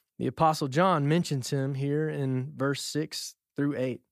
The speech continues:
In Hebrews chapter one, verse one through three, it says this, "Long ago, at many times and in many ways, God spoke to our fathers by the prophets,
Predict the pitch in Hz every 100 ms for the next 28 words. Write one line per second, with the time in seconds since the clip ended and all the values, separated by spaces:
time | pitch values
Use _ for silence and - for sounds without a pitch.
0 | _ _ _ _ - _ _ _ _ _
1 | 147 151 214 226 208 - 196 175 170 139
2 | 127 123 131 127 - 156 147 160 156 127
3 | 123 113 123 _ _ _ _ _ _ _
4 | _ _ _ 135 - 135 120 110 98 -
5 | 135 156 190 196 156 123 117 - _ _
6 | _ _ _ - - 135 156 165 143 123
7 | 117 120 123 143 120 127 147 151 139 110
8 | 101 - - _ _ 151 151 117 - -
9 | _ _ _ - - - _ _ _ 175
10 | 196 - 147 131 117 127 120 117 117 123
11 | - - - - _ 135 135 120 160 147
12 | - 64 - -